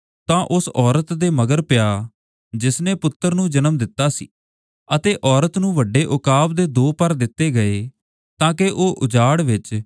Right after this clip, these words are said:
ਆਪਣੇ ਥਾਂ ਨੂੰ ਉੱਡ ਜਾਵੇ, ਜਿੱਥੇ ਸੱਪ ਦੇ ਮੂੰਹੋਂ ਬਚ ਸਕੇ, ਤਾਂ ਸਮੇਂ, ਸਮਿਆਂ ਅਤੇ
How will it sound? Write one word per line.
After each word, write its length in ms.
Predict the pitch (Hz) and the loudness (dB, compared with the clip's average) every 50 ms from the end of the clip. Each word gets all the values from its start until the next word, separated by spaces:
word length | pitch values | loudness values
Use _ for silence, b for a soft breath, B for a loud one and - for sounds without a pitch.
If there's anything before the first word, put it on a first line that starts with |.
| _ _ _ _ _ _ | _ _ _ _ _ _
ਆਪਣੇ 400 | - 131 127 - - 170 185 190 160 | -2 -2 0 0 0 -2 -2 -2 -4
ਥਾਂ 320 | - 110 117 131 127 139 156 | -6 -4 -2 0 0 2 0
ਨੂੰ 120 | 170 170 - | 0 -2 -4
ਉੱਡ 220 | - 135 135 139 | -4 -2 -2 -2
ਜਾਵੇ, 540 | 139 127 123 113 110 104 107 107 104 104 110 - _ _ _ _ _ _ - | 0 2 2 2 2 0 0 -2 -4 -6 -8 -12 _ _ _ _ _ _ -6
ਜਿੱਥੇ 300 | 117 143 143 - 202 202 | -6 -6 -2 0 -2 -2
ਸੱਪ 360 | - - 156 147 147 - - | 0 -2 -2 -4 -4 -4 -4
ਦੇ 160 | 175 170 185 | -4 -2 -2
ਮੂੰਹੋਂ 360 | 175 151 135 135 131 165 175 | 0 0 0 0 0 -2 -2
ਬਚ 240 | 139 107 131 135 - | 0 0 -2 -2 -2
ਸਕੇ, 560 | - - - 131 107 - 120 113 107 104 104 107 _ _ _ _ _ _ _ _ | -6 -8 -8 -8 -6 -4 -4 -4 -4 -4 -6 -10 _ _ _ _ _ _ _ _
ਤਾਂ 120 | - 170 156 | -2 -2 -2
ਸਮੇਂ, 600 | - - 139 131 131 143 139 135 131 131 131 131 - _ _ _ _ _ | -2 -2 -2 0 0 2 0 0 -2 -2 -6 -8 -12 _ _ _ _ _
ਸਮਿਆਂ 680 | - - - 139 131 139 151 147 139 131 127 127 127 127 - _ _ _ _ _ - 143 | -18 -6 -2 0 0 2 2 2 2 0 0 -2 -4 -6 -8 _ _ _ _ _ -4 -4
ਅਤੇ 240 | 147 - 190 - | -2 -2 -2 -4